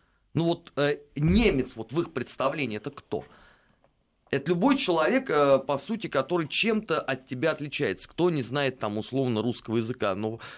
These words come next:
позвольте, там большая часть этих немцев, живших в Москве, она по-русски говорила, я подозреваю, сильно лучше многих погромщиков. Ну, это исторически так.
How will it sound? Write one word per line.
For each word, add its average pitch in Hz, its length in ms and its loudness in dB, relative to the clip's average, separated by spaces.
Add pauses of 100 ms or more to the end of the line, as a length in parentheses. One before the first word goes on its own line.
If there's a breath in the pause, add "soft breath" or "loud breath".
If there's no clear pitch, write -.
(100)
позвольте, 135 440 0
там 104 220 -2
большая 143 320 0
часть - 320 0
этих - 120 -12
немцев, 127 380 -2
живших 117 340 -4
в - 40 -10
Москве, 127 320 -2
она 127 120 -2
по-русски 135 400 -4
говорила, 123 440 0
я 120 160 2
подозреваю, 127 680 0 (200 loud breath)
сильно 180 380 4
лучше 208 360 4
многих 120 340 0
погромщиков. 135 800 -4
Ну, 139 180 2
это 127 140 0
исторически - 640 -4
так. - 380 -12